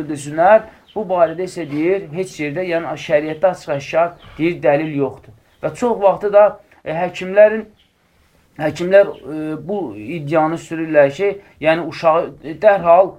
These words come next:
uşağı götürsünlər, uşağı öldürsünlər və qeyd edirlər ki, deyir, uşaq, e, ana əsildir, uşaq anaya tabedir. Amma biz bilirik ki, şəriətdə uşaq kimə tabedir?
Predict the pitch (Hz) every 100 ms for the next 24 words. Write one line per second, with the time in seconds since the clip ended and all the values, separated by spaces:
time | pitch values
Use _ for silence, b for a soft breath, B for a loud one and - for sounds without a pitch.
0 | - - 165 156 160 - 160 143 139 -
1 | 139 131 - 156 165 165 147 143 170 208
2 | - B B 165 170 185 202 180 175 180
3 | 170 160 208 202 B B 196 175 - 220
4 | 196 175 156 170 175 - 185 208 170 147
5 | - 170 131 113 - - 156 240 196 156
6 | 143 139 139 123 120 120 117 B B 156
7 | 185 220 175 214 202 170 - 185 175 170
8 | 165 220 220 - B B 160 - 185 -
9 | 180 170 143 135 127 127 127 151 185